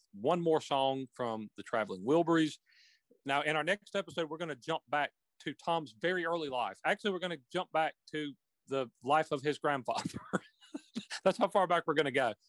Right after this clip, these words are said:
But we're gonna start at the beginning next week. But we're gonna wrap up this episode on the Traveling Wilburys with a cut from Traveling Wilburys Volume Three. This was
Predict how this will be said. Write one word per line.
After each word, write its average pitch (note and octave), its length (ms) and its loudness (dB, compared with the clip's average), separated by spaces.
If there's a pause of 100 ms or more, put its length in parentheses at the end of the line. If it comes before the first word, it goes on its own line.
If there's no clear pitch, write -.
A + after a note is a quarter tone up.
But F#3+ 80 4
we're F#3+ 120 2
gonna G#3 140 -2
start G3 380 -2
at E3 180 -10
the D#3 60 -12
beginning C#3 500 -10 (320)
next F3 320 0
week. A2 220 -4 (300)
But C#3 120 0
we're D#3+ 80 4
gonna F#3 160 2
wrap D#3+ 240 2
up D3 100 -4
this D#3 180 -2
episode C#3+ 560 -4
on B2+ 100 -10
the A#2 80 -10
Traveling C3 400 0
Wilburys C#3 500 -2
with A#2+ 200 -4 (100)
a A2+ 80 -8
cut C#3 320 2 (140)
from A#2 380 0 (500)
Traveling C#3 360 0
Wilburys A#2+ 440 -2
Volume A#2 380 -2
Three. D3 420 -2 (340)
This C#3 360 -2
was A2+ 480 -4